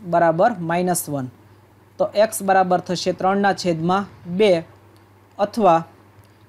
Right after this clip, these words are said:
એક્સ બરાબર થશે માઇનસ એકના છેદમાં ત્રણ. તો આપણને બે શૂન્યો અહીંયા મળી ગયા. હવે આપણે એનો સંબંધ ચકાસીએ. તો સૌપ્રથમ શૂન્યનો સરવાળો કરીએ. તો શૂન્યનો સરવાળો બરાબર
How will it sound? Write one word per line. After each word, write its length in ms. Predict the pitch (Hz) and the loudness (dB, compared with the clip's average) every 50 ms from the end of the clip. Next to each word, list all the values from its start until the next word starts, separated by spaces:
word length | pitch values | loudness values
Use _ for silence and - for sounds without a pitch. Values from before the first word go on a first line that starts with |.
| _ - | _ -2
એક્સ 240 | 196 202 214 214 - - | 0 0 0 0 -2 -6
બરાબર 380 | 190 180 170 170 165 165 - - | -2 0 2 2 2 2 0 -2
થશે 340 | - - 160 - - 185 185 | -2 -6 -8 -4 0 -2 0
માઇનસ 420 | 170 160 156 170 180 190 190 185 - - - | 0 0 -2 -2 -2 -2 -4 -4 -6 -10 -10
એકના 300 | 170 - - 180 175 160 | -10 -8 -6 -4 -4 -4
છેદમાં 480 | - - 165 151 147 147 160 190 233 254 - - - - - - - _ - | -4 -4 -6 -6 -4 -2 -2 -2 -2 -4 -8 -14 -20 -20 -20 -20 -20 _ -4
ત્રણ. 220 | 165 160 143 131 131 - - | -2 -2 -2 -2 -6 -8 -2
તો 40 | - 170 | 0 0
આપણને 340 | 185 185 - 208 202 196 | 0 2 0 -2 -2 0
બે 180 | 180 180 190 196 | 0 2 2 2
શૂન્યો 360 | 190 - 180 170 175 190 220 - | 0 0 -2 -2 -2 -2 -2 -4
અહીંયા 260 | 175 180 208 254 269 - - | -4 -4 -4 -4 -6 -10 -8
મળી 300 | 170 170 165 165 156 143 135 | -2 0 2 2 2 0 -4
ગયા. 140 | 143 127 123 - - - _ _ - _ _ _ _ _ _ - | -6 -6 -8 -12 -20 -20 _ _ -20 _ _ _ _ _ _ 0
હવે 120 | 196 220 | 2 4
આપણે 260 | 226 214 208 208 196 208 - 190 | 4 4 4 2 -2 -2 -2 -2
એનો 120 | 190 233 269 254 | -4 -4 -4 -6
સંબંધ 440 | - - - 196 185 190 185 180 165 | -6 -4 -4 -2 0 0 0 0 -2
ચકાસીએ. 460 | 170 156 - 156 143 - 147 135 131 131 - - - _ _ _ _ - | -4 -4 -4 -4 -4 -4 -8 -8 -10 -10 -14 -20 -20 _ _ _ _ -10
તો 80 | 175 170 175 - | -8 -6 -6 -6
સૌપ્રથમ 520 | - - 226 226 226 208 202 202 214 196 185 | -8 -2 -2 -2 0 -2 -4 -4 -2 -4 -4
શૂન્યનો 440 | 175 - 202 202 202 190 185 196 247 277 - - - _ _ _ _ _ _ _ - | -4 -4 -4 -2 -2 -2 -2 -4 -6 -8 -12 -20 -20 _ _ _ _ _ _ _ -14
સરવાળો 420 | - - 220 214 208 196 175 156 139 | -6 -2 0 2 4 4 4 4 2
કરીએ. 300 | - 147 139 131 131 131 - _ - _ - | -2 -4 -6 -6 -6 -10 -14 _ -20 _ -16
તો 80 | 165 | -16
શૂન્યનો 480 | 156 - - 208 208 214 214 208 196 196 | -14 -8 -6 -4 -2 0 0 -2 -2 -2
સરવાળો 480 | 185 - 220 220 220 208 180 165 160 175 175 - - _ - _ _ _ _ _ _ _ _ _ _ _ _ _ _ _ _ _ _ _ _ _ _ _ _ _ | -4 -4 -4 -2 2 2 4 4 2 0 -4 -8 -16 _ -20 _ _ _ _ _ _ _ _ _ _ _ _ _ _ _ _ _ _ _ _ _ _ _ _ _
બરાબર 460 | - 175 190 190 185 165 151 151 151 | -4 0 2 4 4 4 2 0 -2